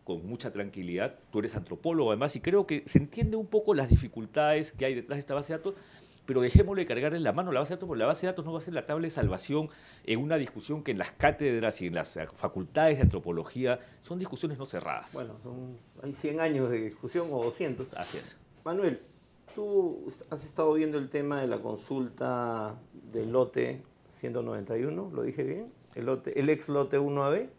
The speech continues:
Speaker 1: El, o sea, bueno, ahí todavía no hay una, o sea,
Speaker 2: Claro,
Speaker 1: hay una
Speaker 2: hay un,
Speaker 1: ofer-, un
Speaker 2: hay un
Speaker 1: ofrecimiento
Speaker 2: avance.
Speaker 1: de que se haga ahí una
Speaker 2: No,
Speaker 1: consulta.
Speaker 2: eh,
Speaker 1: Pero
Speaker 2: un
Speaker 1: sí estoy vi-, estamos viendo, y quizás no, no hablemos personalmente, el ministerio,
Speaker 2: Sí, sí.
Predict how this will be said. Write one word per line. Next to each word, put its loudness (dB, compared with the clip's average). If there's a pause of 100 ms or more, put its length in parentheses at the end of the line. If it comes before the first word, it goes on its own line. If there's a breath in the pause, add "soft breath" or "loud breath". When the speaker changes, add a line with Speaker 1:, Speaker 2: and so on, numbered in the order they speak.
Speaker 1:
El, 0
o -4
sea, 0
bueno, 8
ahí 8
todavía 6
no 6
hay 8
una, 6
o 0
sea, 4
Speaker 2:
Claro, 12
Speaker 1:
hay 2
una 6
Speaker 2:
hay 12
un, 8
Speaker 1:
ofer-, 8
un 2
Speaker 2:
hay 6
un 6
Speaker 1:
ofrecimiento 6
Speaker 2:
avance. 8
Speaker 1:
de 8
que 0
se 12
haga 12
ahí 8
una 2
Speaker 2:
No, 0
Speaker 1:
consulta. -8
Speaker 2:
eh, -2
Speaker 1:
Pero 10
Speaker 2:
un 8
Speaker 1:
sí 4
estoy 4
vi-, 0
estamos 0
viendo, -2
y -6
quizás -8
no, -8
no -10
hablemos -4
personalmente, -10
el -4
ministerio, -4
Speaker 2:
Sí, -12
sí. -16